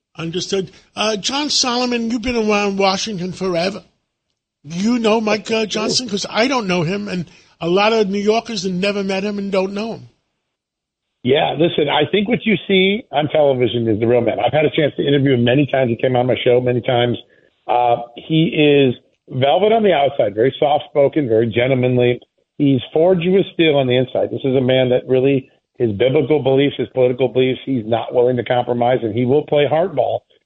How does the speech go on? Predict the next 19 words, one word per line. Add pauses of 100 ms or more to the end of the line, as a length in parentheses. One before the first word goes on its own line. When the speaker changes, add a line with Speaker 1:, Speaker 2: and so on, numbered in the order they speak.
(140)
Speaker 2:
Uh, (100)
so
the
outside
demeanor
of
a
nice
guy, (280)
when
it
comes
to
the
negotiating
table,
he's
gonna
be